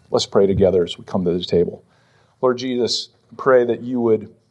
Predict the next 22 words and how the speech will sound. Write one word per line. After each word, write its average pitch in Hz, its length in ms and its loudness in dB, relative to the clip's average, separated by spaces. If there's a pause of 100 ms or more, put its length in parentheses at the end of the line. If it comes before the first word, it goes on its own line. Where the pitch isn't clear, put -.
(600)
sovereignly 135 640 0
work 113 540 -2
and 117 140 -6
guide 110 240 2
this 107 180 -4
church 151 640 -2 (160)
by 110 120 2
your 107 120 -2
Holy 113 240 0
Spirit. 123 500 -2 (1300)
We 120 160 -6
pray 123 300 2
that 120 140 -6
you 120 140 -6
would 110 120 -4
sovereignly 117 680 2
work 101 460 -4
to 131 100 0
draw 113 360 4
people 127 320 -6
to - 140 -8
yourself, - 720 -4